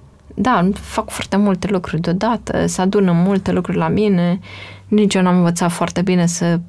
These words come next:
deleg, n-am învățat foarte bine să spun nu, nu știu când să mă opresc, eh, diverse lucruri de genul ăsta. Și atunci e destul de greu să-mi imaginez. Adică eu, uitându-mă la mine, nu prea mă imaginez ca fiind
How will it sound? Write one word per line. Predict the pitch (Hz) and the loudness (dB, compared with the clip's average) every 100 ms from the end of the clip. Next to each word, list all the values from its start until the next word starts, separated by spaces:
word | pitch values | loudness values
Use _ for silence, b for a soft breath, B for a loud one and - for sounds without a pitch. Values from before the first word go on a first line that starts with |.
| - | -8
deleg, | 190 180 170 165 180 233 208 190 - | -4 0 2 2 2 2 2 0 -2
n-am | 196 190 | 0 2
învățat | 185 175 180 175 | 2 0 -2 -4
foarte | - 175 170 | -4 -4 -4
bine | 170 165 | -2 -2
să | 170 - | -2 -6
spun | - - 160 147 202 | -10 -2 0 2 2
nu, | 254 214 190 - B B B B | 2 2 0 -2 B B B B
nu | 240 | -2
știu | 220 196 | 0 0
când | 180 175 | 2 2
să | 170 | 2
mă | 160 | 0
opresc, | 151 170 - 233 214 190 175 - - - B B B - | 0 -2 -2 0 2 0 -2 -10 -20 -20 B B B -4
eh, | 294 277 | 0 2
diverse | 285 240 190 175 202 | 2 0 0 -2 -2
lucruri | 185 175 170 | -2 0 0
de | 170 | 0
genul | 170 170 160 | 0 0 0
ăsta. | 170 - - | -2 -4 -4
Și | - - - | -4 -4 -4
atunci | - 208 226 220 | -4 -2 0 0
e | 208 196 | 0 0
destul | 185 202 - 214 | -2 -2 0 0
de | 175 | 0
greu | 180 185 | -2 -2
să-mi | 175 170 | -2 -2
imaginez. | 160 175 175 170 175 | -2 0 0 -2 -2
Adică | 175 226 | -2 2
eu, | |
uitându-mă | 214 202 196 180 175 | 2 4 2 2 2
la | 175 | 2
mine, | 170 202 175 170 220 214 202 185 | 2 2 2 0 0 -2 -2 0
nu | 226 | 0
prea | 220 - 208 | -2 -2 0
mă | 190 | 0
imaginez | 180 175 175 175 180 175 | 2 2 2 2 0 -2
ca | 170 | -4
fiind | 170 - 180 170 175 | -8 -2 2 4 2